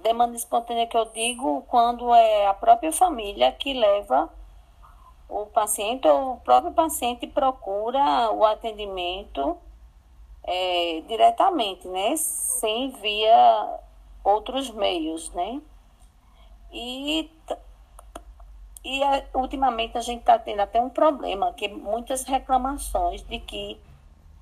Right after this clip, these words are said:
pessoas, é, famílias vai aten-, vai para o atendimento na emergência psiquiátrica aqui de Recife, e que esta, esta emergência muitas vezes não tá atendendo e diz que está restrito,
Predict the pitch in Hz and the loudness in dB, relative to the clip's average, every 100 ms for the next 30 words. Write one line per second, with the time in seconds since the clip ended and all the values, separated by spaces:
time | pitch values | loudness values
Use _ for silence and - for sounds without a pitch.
0 | - - - - - - 254 - 220 202 | -20 -20 -20 -20 -12 -8 -6 -2 -2 -2
1 | 190 - 196 190 220 339 262 196 202 254 | -6 0 0 0 0 -2 -2 -4 -4 -4
2 | - - 220 220 214 220 208 - 247 240 | -6 -4 0 2 2 2 0 -2 -8 -8
3 | - 196 190 185 185 208 202 208 208 208 | -2 2 4 2 2 0 2 0 0 -6
4 | 196 226 196 165 - 247 349 - - - | -12 -12 -10 -10 -10 -8 -8 -10 -16 -8
5 | 190 190 185 190 185 185 - - - - | -8 -8 -10 -10 -14 -14 -12 -12 -12 -6
6 | - - - 240 240 - - - 175 202 | -4 -4 -10 -14 -12 -16 -16 -14 -14 -14
7 | 208 - 165 - - 302 - - 302 _ | -20 -20 -20 -20 -20 -20 -20 -20 -20 _
8 | _ - _ _ _ _ - 254 254 277 | _ -20 _ _ _ _ -12 -10 -8 -4
9 | 277 277 277 285 302 - 220 240 247 277 | 0 0 0 0 0 2 2 2 2 2
10 | 262 269 247 220 226 254 254 247 233 214 | 2 0 -4 -8 -4 2 4 4 2 0
11 | 196 208 220 247 233 214 220 262 415 - | 0 -2 -6 -6 -4 -6 -4 -6 0 4
12 | 233 226 262 208 185 202 240 240 208 214 | 4 2 -6 -6 -6 -8 -10 -8 -8 -8
13 | - 233 - 226 208 269 - - - 359 | -8 -4 -2 -2 -2 -6 -8 -12 -10 -8
14 | 349 - - 320 | -8 -10 -6 -6